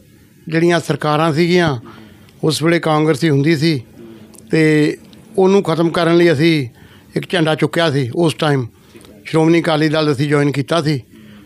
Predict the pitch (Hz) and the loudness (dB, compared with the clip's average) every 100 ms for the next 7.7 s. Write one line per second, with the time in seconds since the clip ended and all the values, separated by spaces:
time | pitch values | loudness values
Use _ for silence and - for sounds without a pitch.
0 | - - 135 139 151 160 143 151 143 143 | -12 -4 -2 0 2 2 0 -2 0 0
1 | 151 147 147 131 147 143 139 135 143 127 | 0 0 0 0 0 0 0 0 0 0
2 | 147 143 139 160 175 165 117 - - - | 0 0 0 0 0 0 -4 -10 -20 -18
3 | - 160 139 160 170 165 175 165 170 151 | -6 -4 0 2 2 4 2 0 -2 -2
4 | 139 143 156 165 160 160 165 165 135 - | 0 0 0 0 0 -2 0 0 -2 -6
5 | 117 - - - 165 185 214 185 160 175 | -18 -20 -16 -4 0 2 0 -2 -2 -2
6 | 170 165 165 175 180 180 165 160 160 156 | -2 -2 0 2 2 0 0 0 -2 -2
7 | 160 156 127 156 156 147 131 | -2 -2 0 0 0 -2 -4